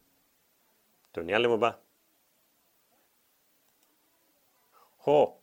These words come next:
din, din dengo do ha nyin. A ha nyin kende. Ho, ate sa ulu ba holu kisi,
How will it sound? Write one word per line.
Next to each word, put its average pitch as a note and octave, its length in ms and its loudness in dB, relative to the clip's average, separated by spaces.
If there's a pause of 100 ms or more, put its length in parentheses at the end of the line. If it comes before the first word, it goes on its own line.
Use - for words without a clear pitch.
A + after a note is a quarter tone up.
(280)
din, B2+ 280 -6 (100)
din B2 140 -2
dengo C3+ 180 0
do A#2 120 2
ha G2+ 140 0
nyin. G#2 280 -2 (1300)
A F#2 60 -14
ha F2+ 100 -14
nyin F#2+ 220 -10
kende. A2+ 340 -2 (640)
Ho, - 300 -2 (180)
ate C3+ 220 0
sa A#2+ 400 4
ulu A#2+ 200 -2
ba G#2 120 0
holu G#2+ 220 0
kisi, - 320 -12